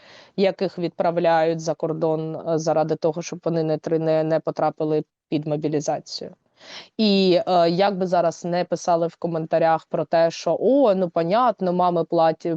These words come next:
п-, пла-, п-, прячуть під юбками», є дуже велика вибірка матерів,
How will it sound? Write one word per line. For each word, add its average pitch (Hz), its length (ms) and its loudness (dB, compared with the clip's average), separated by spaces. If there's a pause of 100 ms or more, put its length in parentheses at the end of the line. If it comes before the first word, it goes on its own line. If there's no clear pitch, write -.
п-, 170 100 2
пла-, 170 360 0
п-, 175 220 2
прячуть 175 480 -2
під 156 240 -8
юбками», 165 520 -2 (460)
є 180 200 2
дуже 190 360 0
велика 170 400 0
вибірка 165 800 0
матерів, 180 640 -2